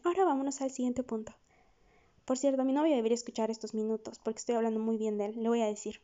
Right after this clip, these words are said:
<laughs> Once, lección número once.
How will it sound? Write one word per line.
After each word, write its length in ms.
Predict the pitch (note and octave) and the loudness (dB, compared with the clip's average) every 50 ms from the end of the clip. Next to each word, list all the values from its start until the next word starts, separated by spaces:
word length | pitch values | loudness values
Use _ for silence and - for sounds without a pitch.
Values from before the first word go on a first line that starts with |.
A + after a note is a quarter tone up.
| - | 2
<laughs> 1500 | C#4 C#4 D4 D#4 F4+ F#4 G4 G#4+ G#4+ A4 G#4+ G#4 G#4 G#4 - D5 D#5+ E5 - - - - - - - _ _ _ _ - - | 4 6 8 8 10 10 8 8 6 6 4 2 0 -2 -4 -4 -6 -6 -6 -10 -14 -16 -18 -20 -20 _ _ _ _ -4 2
Once, 680 | C#4 D#4 F4 F#4 F#4+ G4 F4+ - - D4 C4+ B3+ A#3+ B3 | 4 6 8 8 8 8 6 4 4 4 6 6 4 4
lección 360 | A#3 A#3 A#3+ - C#4 D4+ D#4+ | 2 0 0 2 2 4 6
número 280 | F4 F4+ E4 C#4+ C4 | 8 8 8 8 6
once. 440 | B3+ C4 C4+ C4 - A3+ G#3 A3 B3+ | 6 4 2 2 0 0 0 0 -2